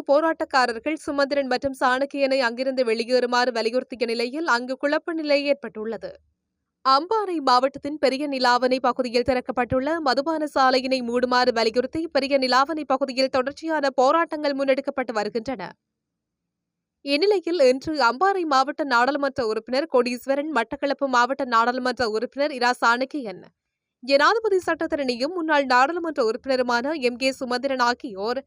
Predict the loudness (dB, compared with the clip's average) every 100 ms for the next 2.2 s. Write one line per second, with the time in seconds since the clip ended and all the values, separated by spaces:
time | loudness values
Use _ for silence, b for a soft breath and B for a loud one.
0 | _ _ -8 -2 0 0 -2 -2 0 2
1 | 2 2 0 0 -4 -4 -4 -6 -6 -8
2 | -10 -12